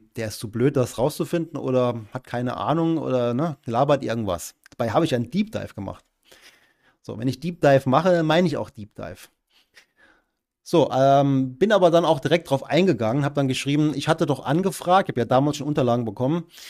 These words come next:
und Informationen erhalten. Habe ich etwas falsch wiedergegeben?“ Hätte ja sein können, dass er der Meinung ist. „Du sagst, du verstehst nicht, was wir machen. Alleine, wenn du auf der Website rumsurfst, ist das auch nicht möglich. Deshalb haben wir ja unseren Vertrieb.“ Aha.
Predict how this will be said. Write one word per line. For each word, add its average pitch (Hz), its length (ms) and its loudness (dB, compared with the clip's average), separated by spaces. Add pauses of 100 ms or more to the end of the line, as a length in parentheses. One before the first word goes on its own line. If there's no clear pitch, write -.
(320)
und 160 140 -2
Informationen 147 600 2
erhalten. 120 580 0 (320)
Habe 160 260 2
ich - 120 -6
etwas 151 300 -4
falsch 147 360 -2
wiedergegeben?“ 104 600 0
Hätte 123 180 -2
ja 120 120 0
sein 143 240 2
können, 170 160 0
dass 151 80 2
er 147 80 4
der 143 100 2
Meinung 143 300 0
ist. 165 240 -8 (680)
„Du 147 80 2
sagst, 139 440 4
du 165 40 0
verstehst 151 640 0
nicht, 165 260 -2
was 139 220 0
wir 131 120 2
machen. 117 460 -2
Alleine, 131 460 0
wenn 151 140 0
du 156 120 0
auf 131 140 0
der 117 160 -2
Website 139 360 0
rumsurfst, 156 600 0
ist 143 180 -8
das 139 280 -6
auch 131 220 2
nicht 131 220 -4
möglich. 143 440 2
Deshalb 127 360 -4
haben 131 200 0
wir 135 80 2
ja 135 80 4
unseren 135 340 -2
Vertrieb.“ 127 520 -2
Aha. 120 520 -2